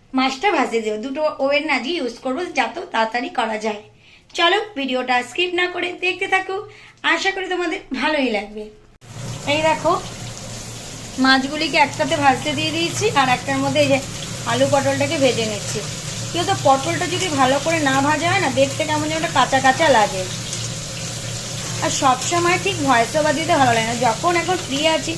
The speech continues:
এখন তো ভয়েস ওভার দেওয়ার প্রয়োজন নেই। যখন খুব আর্জেন্সি কাজের মধ্যে থাকি, তখন ভয়েস ওভার দিলাম, ঠিক আছে। আর আজকে তো সোমবার, যাই হোক, আজকে আর দুধ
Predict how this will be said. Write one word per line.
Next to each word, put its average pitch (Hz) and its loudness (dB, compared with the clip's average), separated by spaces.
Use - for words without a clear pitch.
এখন 247 0
তো 320 4
ভয়েস 262 4
ওভার 294 2
দেওয়ার 320 2
প্রয়োজন 311 0
নেই। 349 0
যখন 277 4
খুব 359 0
আর্জেন্সি 311 0
কাজের 311 4
মধ্যে 311 0
থাকি, 339 0
তখন 294 0
ভয়েস 254 2
ওভার 294 2
দিলাম, 330 0
ঠিক 262 0
আছে। 214 2
আর 247 4
আজকে 262 2
তো 339 4
সোমবার, 285 4
যাই 320 4
হোক, 339 4
আজকে 302 6
আর 311 4
দুধ 302 0